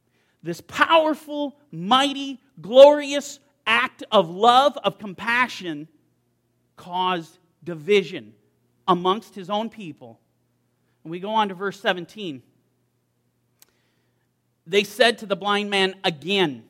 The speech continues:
"What do you say about him? Because he opened your eyes." He said, "He is a prophet." So when this guy is put on the spot by these leaders,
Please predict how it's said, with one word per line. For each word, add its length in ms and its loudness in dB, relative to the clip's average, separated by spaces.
"What 280 0
do 80 -6
you 160 -10
say 420 4
about 340 -4
him? 220 -14
Because 380 -4
he 200 -18
opened 560 -2
your 300 -8
eyes." 560 -8
He 160 -20
said, 640 -2
"He 300 -20
is 560 -6
a 80 -20
prophet." 640 -12
So 140 -16
when 100 -10
this 180 -10
guy 220 -2
is 160 -6
put 240 -10
on 140 -4
the 60 -14
spot 560 -8
by 140 -2
these 260 -12
leaders, 500 -14